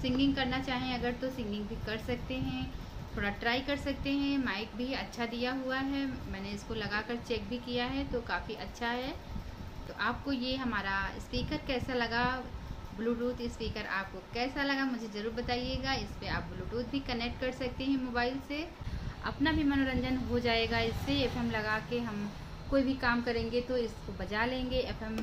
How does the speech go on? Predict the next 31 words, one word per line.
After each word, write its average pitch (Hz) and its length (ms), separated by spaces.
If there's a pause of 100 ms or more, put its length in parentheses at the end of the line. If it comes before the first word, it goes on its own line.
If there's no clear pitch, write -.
(200)
लगा 208 240
लेंगे 233 320
और 190 140
अपना 175 340
काम 233 200
भी 247 100
करते 240 340
रहेंगे। 247 320
तो 233 140
ये 208 160
मुझे 247 360 (460)
बहुत 262 220 (300)
अच्छा 254 260
लगा 262 300
है, 285 200
बहुत 240 180
ज़्यादा 202 240
महंगा 277 380
नहीं 320 320
है 320 260
और 269 220
बहुत 277 340
ज़्यादा 233 340
हल्का 214 380
है 277 240
फ्रेंड्स। 269 420
ये 247 80
देखिए, 262 380 (440)
कितना 262 320
हल्का 254 380
है। 294 220